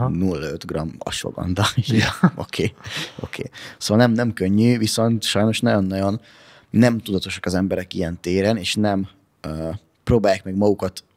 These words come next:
Speaker 1: azon kapni, hogy alapvetően a legtöbb ember az ugye érzelmi alapú, és nem, nem logikán, ö,
Speaker 2: Igen.
Speaker 1: épül az ő döntéshozatala, és ugye ezért is van az, hogy sokkal több emberhez el tudnak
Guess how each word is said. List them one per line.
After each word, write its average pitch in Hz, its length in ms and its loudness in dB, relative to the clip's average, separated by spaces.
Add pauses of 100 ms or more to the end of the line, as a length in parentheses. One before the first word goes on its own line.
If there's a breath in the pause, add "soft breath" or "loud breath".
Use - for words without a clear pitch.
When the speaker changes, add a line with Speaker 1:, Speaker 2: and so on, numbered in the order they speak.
(160)
Speaker 1:
azon 117 380 4
kapni, 85 280 -6
hogy 95 100 4
alapvetően 92 420 -2
a 87 40 -6
legtöbb 92 340 -2
ember 92 260 -2
az 95 200 -4 (200)
ugye 92 160 0
érzelmi 80 520 -2
alapú, 57 280 -4
és - 80 -8
nem, 87 300 -2
nem 90 180 0
logikán, 85 520 -6 (300 loud breath)
ö, - 80 -8
Speaker 2:
Igen. 69 360 -2
Speaker 1:
épül 98 380 2
az 82 160 -4
ő 90 60 0
döntéshozatala, 90 800 -4
és 92 120 -4
ugye 98 180 0 (280 soft breath)
ezért 101 340 2
is - 100 -4
van 95 100 0
az, 95 120 0
hogy 104 80 -2
sokkal - 340 0
több 139 220 8
emberhez 90 420 -2
el 90 120 2
tudnak 90 240 -6